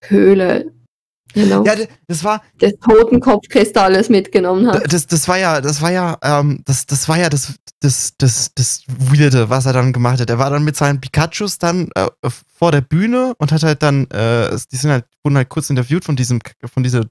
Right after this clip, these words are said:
Speaker 2: von diesem Dokumentationsteam. Und hat er,
Speaker 1: Oh,
Speaker 2: und hat
Speaker 1: wow.
Speaker 2: halt der Indiana Jones im, im, im Anwesenheit der Pokémon, der, der Pikachus gesagt,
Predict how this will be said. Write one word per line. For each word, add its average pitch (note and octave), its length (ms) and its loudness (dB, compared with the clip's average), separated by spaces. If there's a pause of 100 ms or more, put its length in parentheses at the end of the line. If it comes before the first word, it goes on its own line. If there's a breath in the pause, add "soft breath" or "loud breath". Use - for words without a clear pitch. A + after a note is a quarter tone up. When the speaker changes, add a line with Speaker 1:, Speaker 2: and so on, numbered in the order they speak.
(100)
Speaker 2:
von B2+ 100 -4
diesem A#2+ 160 -2
Dokumentationsteam. D3+ 840 -2 (680 soft breath)
Und C#3 120 2
hat F#3 120 2
er, E3+ 260 0
Speaker 1:
Oh, A3 40 0 (180)
Speaker 2:
und D3+ 100 6
hat F3+ 100 4
Speaker 1:
wow. F3+ 80 2
Speaker 2:
halt D#3+ 100 0
der D#3+ 80 0
Indiana E3 300 2
Jones E3+ 480 -2 (100)
im, D#3+ 280 0
im, G3 300 -2 (140)
im G#3 380 -2 (720)
Anwesenheit F3+ 920 -2 (200)
der D3+ 120 0
Pokémon, D3 580 0 (200)
der, C3+ 140 0
der A#2 120 -4
Pikachus C#3+ 640 -2
gesagt, C3 440 -2